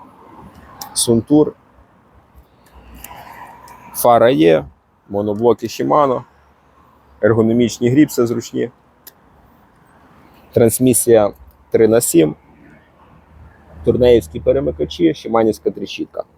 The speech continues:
Велосипед недорогий, до десяти тисяч гривень, в гарному стані.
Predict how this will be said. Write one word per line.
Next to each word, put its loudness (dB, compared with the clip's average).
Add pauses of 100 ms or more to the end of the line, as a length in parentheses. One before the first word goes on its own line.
(840)
Велосипед 2 (100)
недорогий, -2
до -4
десяти -12
тисяч -12
гривень, 0 (1000)
в -14
гарному 2
стані. 0